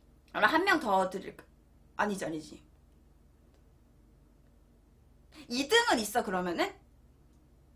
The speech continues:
이 등은 있나요? 아, 그럼 그분 그냥 하나만 드릴게요. 음. 자, 여러분. 네 번째 문제는 뭘까요? 자.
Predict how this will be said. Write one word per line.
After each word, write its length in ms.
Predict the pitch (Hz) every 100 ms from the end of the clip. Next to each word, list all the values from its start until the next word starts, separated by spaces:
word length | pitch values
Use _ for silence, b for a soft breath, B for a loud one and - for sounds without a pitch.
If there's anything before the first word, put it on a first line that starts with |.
| - _ -
이 160 | 233
등은 340 | 233 403 370 208
있나요? 480 | 185 175 165 349 - _ _ - - - _ - - - - - - - - - - _ _ - - - _ _ _ _ - - - - _ _ - _ - - - - -
아, 80 | 220
그럼 140 | 233
그분 260 | 247 240 269
그냥 260 | 226 208
하나만 320 | 349 403 349 214
드릴게요. 640 | 180 180 156 143 320 330 -
음. 240 | - - - B B B - - - - - - -
자, 220 | - 330 254
여러분. 400 | 294 247 180 - - b b b b _
네 220 | 233 247
번째 580 | - 453 - 262 240 254 233
문제는 600 | 208 220 220 254 226 -
뭘까요? 380 | 226 254 156 - - - - -
자. 520 | - 190 156 117 381